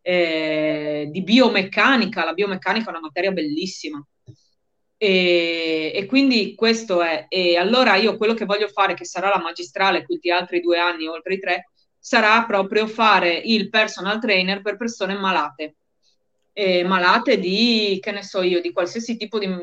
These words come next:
Speaker 1: di cosa che permet-, che non permetta alle persone di fare movimento. Ok?
Speaker 2: Certo. Eh,
Speaker 1: Questo
Speaker 2: perché
Speaker 1: è
Speaker 2: tu,
Speaker 1: il fine.
Speaker 2: avendo, es-, avendole vis-, vivendole in primis, saprai esattamente anche il sentimento di quel momento di quella persona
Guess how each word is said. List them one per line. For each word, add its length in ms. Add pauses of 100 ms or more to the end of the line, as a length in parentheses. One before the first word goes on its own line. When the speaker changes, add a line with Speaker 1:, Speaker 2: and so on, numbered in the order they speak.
(160)
Speaker 1:
di 140
cosa 580
che 440 (100)
permet-, 680
che 140
non 300
permetta 580
alle 180
persone 360
di 80
fare 180
movimento. 680 (600)
Ok? 200
Speaker 2:
Certo. 360 (460)
Eh, 100
Speaker 1:
Questo 20
Speaker 2:
perché 320
Speaker 1:
è 120
Speaker 2:
tu, 20
Speaker 1:
il 180
fine. 340
Speaker 2:
avendo, 60
es-, 200 (200)
avendole 500
vis-, 200 (120)
vivendole 560
in 120
primis, 640 (220)
saprai 520
esattamente 1040
anche 600 (320)
il 120
sentimento 1080
di 160
quel 180
momento 380
di 100
quella 200
persona 680